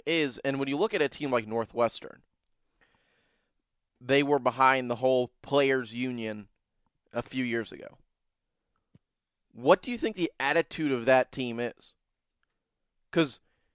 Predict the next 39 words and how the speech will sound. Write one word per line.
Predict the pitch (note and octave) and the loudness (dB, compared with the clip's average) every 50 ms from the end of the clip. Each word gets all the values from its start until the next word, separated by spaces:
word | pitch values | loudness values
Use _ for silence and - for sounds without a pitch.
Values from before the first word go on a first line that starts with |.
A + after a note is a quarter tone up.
| _ _ _ _ _ _ _ _ _ _ _ _ _ - | _ _ _ _ _ _ _ _ _ _ _ _ _ 0
good | A2 F3 G#3 B3 | 6 6 6 6
and | B3+ E3+ | 6 4
well, | D3 F3+ A3+ G3+ | 6 6 6 6
we | C#3+ C3+ D3 | 4 4 4
all | E3 D#3+ D3 | 6 6 4
know | C#3+ D3+ F3 F3+ | 4 2 2 2
there | C#3+ B2 A#2 | 2 0 -2
could | - - F#3+ | -2 -4 -4
be | G3 A3 F#3+ | -4 -6 -10
teams, | - E3+ F3 F3 D3 | -8 -8 -6 -6 -6
especially | B2+ A#2+ - - D3+ D3+ - - F#3+ | -8 -6 0 2 2 2 2 2 -2
in | E3+ | 0
a | |
conference | - F3 D#3+ D#3+ D#3+ D#3 C#3 | 4 6 6 6 4 2 -2
like | D#3 D#3 C#3 | -2 -4 -4
the | C#3+ | -4
Big | B2+ C#3+ C#3+ B2+ | -2 -4 -4 -2
Ten, | - - D3 C3 B2 | -2 0 0 0 0
that | A#2+ G2+ - | -2 -4 -4
postpone | - - C#3+ D#3 - - - E3 E3+ D#3+ | -2 -2 -2 -2 0 0 0 0 0 -2
the | D#3+ | -6
seasons, | - - F#3 E3+ D3+ D3 D#3 C#3+ C3 | -8 -8 -8 -8 -6 -8 -8 -6 -2
now | C3 C#3 C#3 | -2 0 0
bouncing | C3 C#3+ C#3 C#3 C3+ - C#3+ C3+ B2+ | 2 2 0 0 0 -4 -8 -6 -2
back. | C3 D#3 D#3 C#3+ C3+ C3 _ _ _ _ _ - - _ _ | 2 4 4 4 4 2 _ _ _ _ _ -20 -20 _ _
There | - D#3+ F#3+ | 2 2 4
could | - G4 - | 4 2 0
be | - - | -2 -4
teams | - - G#3+ A3+ G#3 | -6 -4 -4 -4 -4
that | F3+ D3+ | -4 -6
just | C3 D3 B2+ | -6 -6 -4
bring | - E3 C#3+ | 0 0 0
an | B2+ - - | 2 4 6
awful | D3 D#3+ F3 - E3+ D3+ - - | 6 6 6 4 2 -2 0 0
attitude | B2+ C#3+ D#3 D#3+ - - - A#2+ A2+ G#2 - - | 2 2 2 2 0 -4 -8 -12 -12 -12 -14 -14
to | - A#2+ A2 | -12 -10 -8
this | G#2 G#2+ A2 A2+ - - - _ _ _ _ _ _ _ _ _ _ _ _ _ _ _ _ _ _ | -6 -6 -6 -6 -8 -12 -18 _ _ _ _ _ _ _ _ _ _ _ _ _ _ _ _ _ _
and | - C#3+ D3 C3 | -2 -2 0 0
lose. | B2 C#3+ F#3 G#3 D3+ G#2 - - - - | 2 2 2 2 2 -2 -6 -14 -20 -20